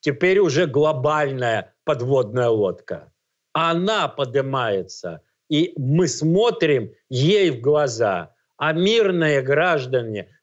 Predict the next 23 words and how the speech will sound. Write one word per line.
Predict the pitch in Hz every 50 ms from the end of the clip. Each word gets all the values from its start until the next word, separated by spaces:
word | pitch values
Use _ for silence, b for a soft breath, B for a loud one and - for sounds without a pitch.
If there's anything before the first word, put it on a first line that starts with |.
| b
верившие | 120 120 143 185 190 175 156 143 123 117 - - 143 131 127 127 127
в | 127
мир | 135 165 175 160 131
потребления, | - - 143 123 - 139 131 131 120 131 143 185 214 214 196 160 131 107 98 85 b b b b b -
еще | 127 156 175 156 - - - - 170 196 214
не | 214 214 220
могут | 220 208 202 208 233 233 226 214 185 151 135 151 143 113 110 110
до | 113 156 151
конца | 156 - 160 156 156 160 143 - - - 151 135 120 110 101 90 85 - _ _ _ _ _ _ _ _ _ _ _ _ _ _ -
это | 165 165 160 156 - 165 147
понять. | - - 165 160 151 143 143 131 117 107 92 87 - - _ _ _ _ _ -
Как | - 143 135
говорил, | 123 147 147 143 147 147 156 160 151 147 - - - _ _ -
э, | 135 135 135 135
такой | - 143 131 - 151 139
режиссер | 135 143 139 110 127 143 117 - 156 135 120 117 117
Кубрик, | - 180 220 220 180 170 147 120 - B B B B
они | B 147 143 165 170
пока | 156 - - 160 156 160 - 185 160
еще | 139 127 123 113 - - 139
смотрят | 123 - 143 147 160 151 143 151 139 131 127 127 -
на | 139 135 135
мир | 156 196 226 240 240